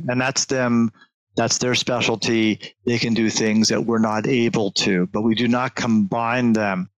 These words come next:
Why is a, a monoamine oxidase inhibitor, uh, contraindicated? Actually, it's in both package inserts, by the way.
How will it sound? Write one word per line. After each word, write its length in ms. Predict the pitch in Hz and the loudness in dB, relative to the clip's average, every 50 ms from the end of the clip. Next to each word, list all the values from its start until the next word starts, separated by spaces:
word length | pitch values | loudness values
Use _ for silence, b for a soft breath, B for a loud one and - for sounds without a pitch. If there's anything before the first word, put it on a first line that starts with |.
| _ _ _ _ _ - | _ _ _ _ _ -2
Why 260 | - 139 139 156 170 | 0 0 0 2 0
is 100 | 170 147 | 0 0
a, 40 | 160 | 0
a 280 | 139 139 156 226 196 151 | 2 2 2 2 0 0
monoamine 400 | 139 143 147 147 147 147 147 139 | 0 0 0 2 2 2 2 0
oxidase 460 | 135 135 123 - 151 139 127 - 127 | 0 -2 -2 0 0 0 0 2 0
inhibitor, 1000 | 131 120 127 139 123 139 123 131 131 127 127 127 123 123 123 123 123 127 - - - | 0 2 0 0 0 0 -2 0 0 0 0 0 0 0 0 2 2 0 0 -2 -4
uh, 240 | 135 123 120 120 | -2 -2 -2 -2
contraindicated? 760 | - - 139 135 123 - 123 117 117 117 117 - 147 135 131 156 | -4 -4 -4 -4 -2 0 0 2 2 0 0 0 0 0 2 2
Actually, 340 | 190 220 - - 170 147 | 0 0 -2 -2 0 0
it's 100 | 131 120 | 0 0
in 180 | 135 120 113 107 | 2 2 0 0
both 340 | 95 110 131 127 123 - - | 0 -2 -2 -2 -2 -2 -4
package 360 | - 127 117 110 120 104 117 | -4 -4 -4 -4 -4 -2 -2
inserts, 360 | 117 113 - - 107 101 - - | -2 0 0 0 0 -2 -2 -4
by 220 | - 113 110 107 | -4 -4 -2 0
the 120 | 104 107 | 0 0
way. 300 | 104 101 104 104 104 104 | 0 0 0 0 -2 -2